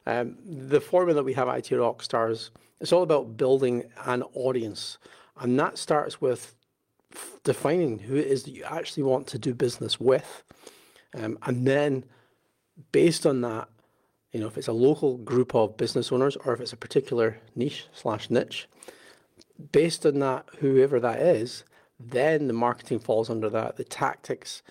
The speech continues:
required, um, to market to those, um,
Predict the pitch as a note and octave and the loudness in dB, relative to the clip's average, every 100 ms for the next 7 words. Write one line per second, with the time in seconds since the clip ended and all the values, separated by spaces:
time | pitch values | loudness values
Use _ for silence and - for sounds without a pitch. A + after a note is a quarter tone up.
0 | - _ C3+ - - B2 A#2+ A2+ G#2+ - | -20 _ -14 -6 2 2 4 2 0 -6
1 | - _ - A2+ A2 G#2+ - A#2 A#2 A#2 | -20 _ -6 -2 -2 -4 -4 0 0 0
2 | - - - A#2 A#2+ A2+ A2 - - A2 | -4 -8 -6 -4 -2 -2 -2 -6 -6 -4
3 | G#2+ G#2 | -4 -6